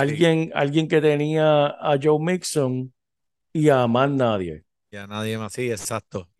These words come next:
Speaker 1: Y
Speaker 2: Y dijo,
Speaker 1: entonces, eh,
Speaker 2: "Pues,
Speaker 1: ya.
Speaker 2: este, tengo buenos recibidores, tengo buen quarterback, tengo un buen talento, estoy bien, bien escaso en,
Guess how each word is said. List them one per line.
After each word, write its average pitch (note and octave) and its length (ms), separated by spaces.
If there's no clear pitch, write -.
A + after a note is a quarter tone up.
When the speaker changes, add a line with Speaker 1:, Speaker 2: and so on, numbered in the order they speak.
Speaker 1:
Y - 0
Speaker 2:
Y C3+ 80
dijo, - 0
Speaker 1:
entonces, C3 460
eh, - 0
Speaker 2:
"Pues, E3+ 720
Speaker 1:
ya. A2+ 60
Speaker 2:
este, A#2 260
tengo D#3 280
buenos E3+ 280
recibidores, E3 640
tengo D3 240
buen D3+ 160
quarterback, D#3 480
tengo C#3 240
un C#3+ 60
buen D3 180
talento, D#3+ 360
estoy C3+ 220
bien, C#3+ 640
bien C#3+ 260
escaso D3 580
en, C3 240